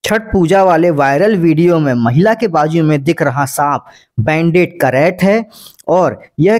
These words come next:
कन्फर्म कर लिया गया है। बैंडेड करैट को हिंदी में धारीदार करैट भी कहा जाता है।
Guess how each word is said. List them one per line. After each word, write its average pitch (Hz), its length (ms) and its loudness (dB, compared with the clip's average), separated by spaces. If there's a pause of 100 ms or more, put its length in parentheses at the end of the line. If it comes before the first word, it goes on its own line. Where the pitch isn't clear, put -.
कन्फर्म 214 420 0
कर 220 180 0
लिया 156 240 2
गया 107 260 0
है। 113 200 -4 (340)
बैंडेड 180 520 0
करैट 185 360 0
को 185 120 0
हिंदी 147 320 2
में 180 160 0
धारीदार 151 540 0
करैट 135 340 -2
भी 170 120 2
कहा 165 240 -2
जाता 160 340 0
है। 190 160 0